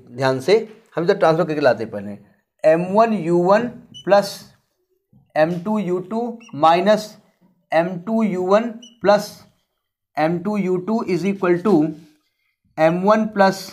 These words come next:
एम टू into वी वन। देखिए यहाँ से हमने क्या किया, यू वन कॉमन ले लिया यहाँ से, तो ये बचा क्या,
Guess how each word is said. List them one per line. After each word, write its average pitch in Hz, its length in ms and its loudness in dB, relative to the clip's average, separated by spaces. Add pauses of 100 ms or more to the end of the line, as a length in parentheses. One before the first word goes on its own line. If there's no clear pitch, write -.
(340)
एम 165 280 2
टू 214 180 -2
into 175 340 2 (760)
वी 156 200 0
वन। 113 180 -2 (1700)
देखिए 165 260 0
यहाँ 170 400 4
से 226 140 4
हमने 190 280 0
क्या 185 220 4
किया, 175 240 4 (500)
यू 147 220 -6
वन 220 240 2
कॉमन 202 260 4
ले 180 140 0
लिया 165 200 4 (1900)
यहाँ 175 300 6
से, - 180 -6 (1700)
तो 175 80 0
ये 175 80 0
बचा 156 360 4
क्या, 214 240 4